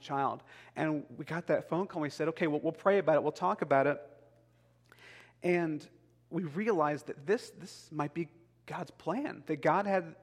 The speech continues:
given us this opportunity to finally do what he had asked us to do, to adopt a child. And so,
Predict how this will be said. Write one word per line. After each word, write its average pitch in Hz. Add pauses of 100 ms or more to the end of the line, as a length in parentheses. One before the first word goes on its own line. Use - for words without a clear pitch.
(140)
given 208
us 156
this 151
opportunity 160 (220)
to 175
finally 202
do 233
what 175
he 185
had 185
asked 208
us 196
to 180
do, 196 (320)
to 190
adopt 180
a 165
child. 190 (200)
And 165
so, 202